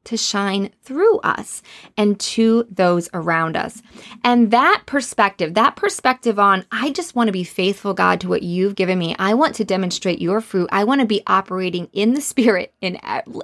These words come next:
all the little everyday moments of my day." That perspective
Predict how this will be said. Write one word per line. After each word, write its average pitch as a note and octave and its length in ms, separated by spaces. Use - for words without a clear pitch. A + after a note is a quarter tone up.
all C#4+ 240
the D#4+ 100
little C#4 320
everyday A#3 360
moments A3+ 600
of G#3+ 180
my G#3+ 260
day." B3 500
That C4 420
perspective F#3 840